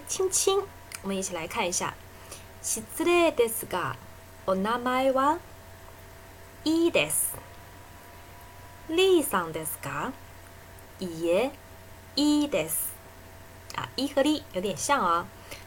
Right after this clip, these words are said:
听错了。那这里面呢，第一个呢是本来这个人是サントスです，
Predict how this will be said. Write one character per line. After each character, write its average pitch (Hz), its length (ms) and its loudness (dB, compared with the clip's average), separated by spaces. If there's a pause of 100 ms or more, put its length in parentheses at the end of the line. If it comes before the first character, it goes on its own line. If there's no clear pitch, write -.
听 262 80 0
错 277 240 6
了。 - 120 0 (500)
那 262 80 0
这 320 140 2
里 277 100 2
面 226 200 2
呢， 240 260 4
第 320 160 0
一 330 60 0
个 285 160 4
呢 220 180 2
是 214 300 2
本 156 160 0
来 175 120 2
这 294 120 0
个 269 60 6
人 202 220 2
是 226 360 2
サ 269 340 4
ン 277 220 0
ト 151 180 -2
ス - 140 -8
で 143 160 -2
す， - 160 -4